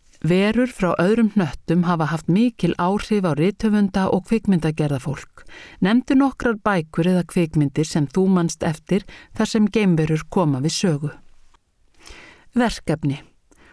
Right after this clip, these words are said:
Úps. Þú gengur fram á Marsbúa eins og honum er lýst í textanum hér til hliðar. Hann eða hún er nýlent á jörðinni.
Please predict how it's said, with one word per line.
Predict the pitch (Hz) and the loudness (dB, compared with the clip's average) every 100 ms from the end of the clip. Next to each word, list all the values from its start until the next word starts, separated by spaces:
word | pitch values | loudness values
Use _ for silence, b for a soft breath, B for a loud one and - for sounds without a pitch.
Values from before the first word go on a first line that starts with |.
| b - | b -2
Úps. | 269 - - - - _ B B B B B B | -2 -2 -12 -12 -14 _ B B B B B B
Þú | - 165 | -2 0
gengur | 190 190 220 240 | 2 2 2 0
fram | 220 214 151 165 | -2 0 2 2
á | |
Marsbúa | 170 190 - - 147 127 151 - - | 2 0 -2 -4 -4 -2 -4 -8 -4
eins | 165 170 | -2 0
og | 165 | 0
honum | 160 165 165 | 2 2 2
er | 160 | 2
lýst | 156 143 - 170 | 0 -2 -2 -4
í | 160 | -2
textanum | 170 160 - 147 151 | -2 -4 -4 0 0
hér | 156 160 - | 0 -2 -2
til | 160 | -4
hliðar. | 170 156 143 151 - - _ _ B B B | 0 0 0 -4 -8 -20 _ _ B B B
Hann | - 151 160 175 | -4 0 2 2
eða | 170 160 | 0 0
hún | 151 143 170 - | 0 0 -2 -2
er | 165 | -2
nýlent | 147 147 185 196 175 185 - | 2 2 2 2 0 -2 -4
á | 151 | -2
jörðinni. | 165 180 160 139 131 | 0 0 0 -2 -4